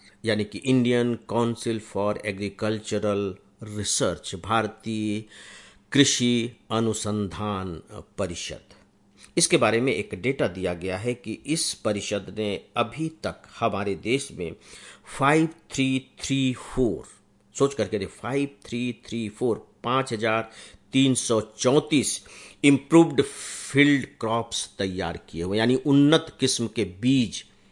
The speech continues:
तैयार किए हैं। तो ये इस संस्थान की एक उपलब्धि है जो आपके दिमाग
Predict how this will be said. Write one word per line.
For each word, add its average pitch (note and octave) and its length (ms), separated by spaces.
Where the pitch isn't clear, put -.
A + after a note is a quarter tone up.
तैयार E2+ 460
किए E2+ 180
हैं। A2 100
तो D3 120
ये C#3+ 180
इस - 300
संस्थान G2+ 500
की G2+ 180
एक E2+ 100
उपलब्धि G2 460
है G2+ 100
जो B2+ 120
आपके F#2+ 220
दिमाग C3 260